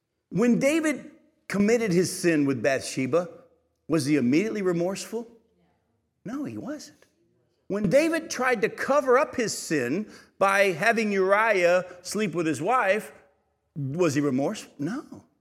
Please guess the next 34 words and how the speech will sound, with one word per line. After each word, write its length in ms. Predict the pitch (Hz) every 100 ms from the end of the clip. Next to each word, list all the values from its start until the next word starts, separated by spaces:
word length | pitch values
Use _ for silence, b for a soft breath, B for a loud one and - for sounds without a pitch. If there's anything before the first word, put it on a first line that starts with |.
| _ -
Was 180 | 202
David 400 | 151 277 330 320
remorseful 680 | 240 220 247 277 - 302 311 B B B
and 200 | 151 131
convicted 760 | - 151 107 - - 330 339 - B B
when 180 | - 247
he 60 | 233
got 220 | 233 269
him 120 | 240
drunk 480 | 170 294 349 - - -
and 120 | 160 190
hoped 200 | 190 185
he'd 140 | 151
stumble 320 | - 180 143
home 240 | 123 160 139
to 80 |
cover 320 | 127 170 135 135
up 140 | -
what 100 | 127
he 60 | 120
had 160 | 104
done? 240 | 120 110 - _ -
No. 280 | 101 196 320 _ _ _ _ _ _ _ _ _
It 140 | 196 175
wasn't 480 | 208 294 294 294 -
until 760 | 190 196 - 247 262 262 247 B B B -
Nathan 520 | 165 220 240 226 214
the 60 | 180
prophet 560 | - 214 254 - -
comes 360 | - 135 127 160
and 140 | 147
tells 300 | - 233 214
the 100 | -
story 520 | - - 233 294 170